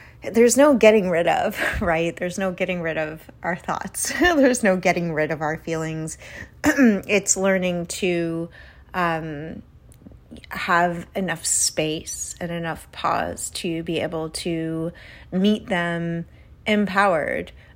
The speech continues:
um, meet them with, uh, the, the theme of today's, you know, the week one, uh, meet them with compassion,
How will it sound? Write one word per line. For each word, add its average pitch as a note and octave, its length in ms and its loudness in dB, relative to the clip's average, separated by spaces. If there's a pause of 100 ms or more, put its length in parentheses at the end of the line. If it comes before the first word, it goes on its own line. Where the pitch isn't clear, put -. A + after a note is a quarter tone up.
(120)
um, F3+ 380 0
meet G3 320 0
them F3 560 -6
with, E3+ 520 -2 (160)
uh, E3 320 -8
the, E3 500 -2
the F#3+ 100 2
theme F3+ 340 -2
of E3 180 -6
today's, E3 800 0
you F3 100 -8
know, D#3 120 -8
the E3 160 0
week E3 280 -2
one, D#3+ 420 -2 (320)
uh, E3+ 260 -2
meet G3 400 0
them D#3 300 -2
with D#3 280 -6
compassion, D#3+ 920 -8